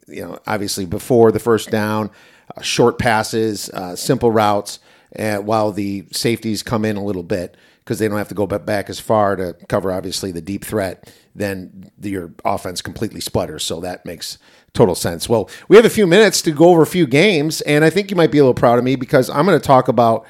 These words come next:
E P A myself, and I'm gonna talk about it when it comes to a total, Eric. Uh, I'm looking at the Washington, uh, Commanders, I wanna say football team for some reason,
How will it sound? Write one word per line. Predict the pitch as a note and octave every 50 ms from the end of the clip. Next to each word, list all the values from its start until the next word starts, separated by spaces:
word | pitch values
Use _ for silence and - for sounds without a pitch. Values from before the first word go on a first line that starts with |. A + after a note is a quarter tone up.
| _ _ _ _ _ -
E | - D#3+ D3
P | - - D#3+ D3 C#3
A | C#3+
myself, | C3+ C3+ C3+ C3+ - E3 F3 E3+ A2+ G2+ - - -
and | - B2+ B2 B2+ B2 A#2+
I'm | A#2 C3
gonna | C#3 C#3 C3+ C3 B2+ - A2 G#2 - A2 - _ _ -
talk | - C#3 B2+ C3
about | B2+ A#2 C3 B2+ C3
it | B2+
when | B2 B2+
it | B2 A2+
comes | - C3 B2+ A#2+
to | - - A#2
a | A2
total, | A2 - C3+ C#3+ D3 C3 F#2+ F#2+ -
Eric. | - A2 G#2+ G#2+ A#2+ C3 - - _ - - - - - - _ -
Uh, | - - A#2+ B2 B2+ B2+ B2 - -
I'm | C#3 D#3+ A3
looking | B3 - - F3+
at | E3 D3+ D#3
the | C#3+
Washington, | B2 A#2+ B2 B2 C3+ C3 - C#3+ B2+ A#2 - C3+ A#2 A2+ G#2+ G#2+ - _ _ -
uh, | - A2+ A2 G2+ G2 G2 - - - -
Commanders, | - D3 C3 B2+ A#2+ A2+ A2+ G2+ G#2+ A2 A2+ - - - -
I | F2+
wanna | F#2+ F#2 F2 E2+ E2
say | - F#2+ E2
football | - A#2 G#2 F2 D2+ E2
team | - - E2 D#2
for | -
some | - - C#2+
reason, | E2+ F2+ F#2 G#2